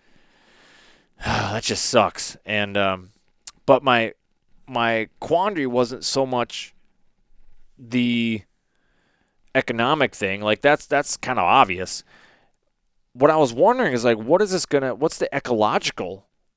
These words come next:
impact of this? So I wanted to look into the numbers. And so I found out that in Ontario, the, uh, average harvest is about twenty thousand bears.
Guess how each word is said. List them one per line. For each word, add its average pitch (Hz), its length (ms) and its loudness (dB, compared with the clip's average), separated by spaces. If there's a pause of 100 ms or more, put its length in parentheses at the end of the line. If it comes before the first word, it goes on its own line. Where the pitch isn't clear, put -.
(520)
impact 107 480 0
of 98 60 -12
this? 92 440 -6
So 131 420 0 (800)
I 143 60 0
wanted 147 280 4
to 135 40 -2
look 139 240 4
into 123 180 0
the 101 100 0
numbers. 107 640 -2 (100)
And 107 200 -6
so 131 100 0
I 123 60 4
found 185 300 0
out 165 160 0
that 135 200 0 (100)
in 127 160 -6
Ontario, 135 760 2 (500)
the, 120 360 0
uh, 120 140 0
average 143 460 0
harvest 131 380 2
is 113 120 -8
about 113 240 0
twenty 143 340 -6
thousand 113 460 -2
bears. 92 440 -4